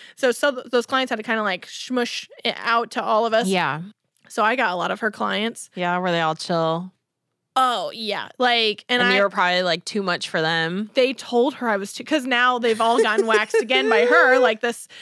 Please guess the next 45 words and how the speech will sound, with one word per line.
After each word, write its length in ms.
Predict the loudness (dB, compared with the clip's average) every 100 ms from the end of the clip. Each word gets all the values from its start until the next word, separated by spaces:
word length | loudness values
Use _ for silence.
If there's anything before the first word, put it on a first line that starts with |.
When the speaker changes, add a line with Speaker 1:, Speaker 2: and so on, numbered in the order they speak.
| -12
Speaker 1:
the 60 | -2
next 240 | -2 -2
round 300 | 0 0 0
has 80 | -2
been 140 | -6 -6
with 120 | -2
her, 200 | 0 0
and 260 | 0 -4 -6 -14 -20 _ -4
each 220 | -2 0
one 180 | 0 0
of 140 | 0
them 460 | 0 2 0 -2 -10 _ _
has 120 | -4
been 160 | -2 -2
like, 260 | -2 -6 -10
"Yeah, 240 | -6 -4 -4
like, 240 | -6 -6
Brie 200 | -6 -6
was 200 | -8 -10
really 180 | -10 -8
nice, 300 | -8 -8 -10
and 100 | -14
she's, 140 | -12
like, 100 | -12 -10
really 260 | -6 -4
good 120 | -4
at 80 | -8
her 60 | -8
job. 280 | -8 -8 -8
She's 220 | -12 -12
just 380 | -12 -14 -16 -12
so 200 | -8 -6
much." 960 | -4 -4 -4 -6 -8 -12 -12 -10 -14 -18 _ -2
Speaker 2:
And, 160 | -2
and 200 | 0 0
that's 200 | 0 0
okay. 640 | 0 2 2 2 2 0 0
Speaker 1:
<laughs> 40 |
And 120 | 0
I've 180 | 0 0
been 160 | -2 -2
told 440 | -2 2 4 2 2
I'm 220 | -2 -4
too 240 | -8 -8 -6
much 380 | -4 -6 -10